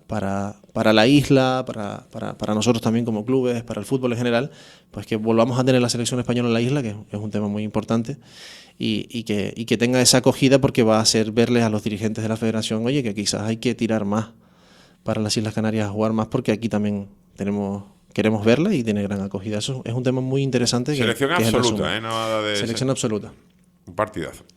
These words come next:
Speaker 1: Partidazo.
Speaker 2: Además con Suiza, que no es ningún enemigo despreciable, ¿eh?
Speaker 1: Bueno, ya nos ganó el primer partido en el Mundial.
Speaker 2: Eh, sí, el que ganamos.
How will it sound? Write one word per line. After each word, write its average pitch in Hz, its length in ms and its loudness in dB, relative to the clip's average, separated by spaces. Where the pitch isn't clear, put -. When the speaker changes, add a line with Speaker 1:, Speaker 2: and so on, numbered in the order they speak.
Speaker 1:
Partidazo. 101 300 -2
Speaker 2:
Además 117 120 -2
con 117 80 0
Suiza, 135 320 -2
que 127 100 -4
no 101 140 -6
es 95 100 -6
ningún 90 420 -8
enemigo 80 640 -8
despreciable, 80 540 -10
¿eh? 85 40 -14
Speaker 1:
Bueno, 151 180 2
ya 123 120 6
nos 131 100 4
ganó 160 240 6
el 196 80 6
primer 123 240 4
partido 123 320 6
en 117 60 4
el 110 60 4
Mundial. 139 380 2
Speaker 2:
Eh, 80 60 -16
sí, 135 260 -18
el - 80 -16
que - 100 -14
ganamos. 73 360 -10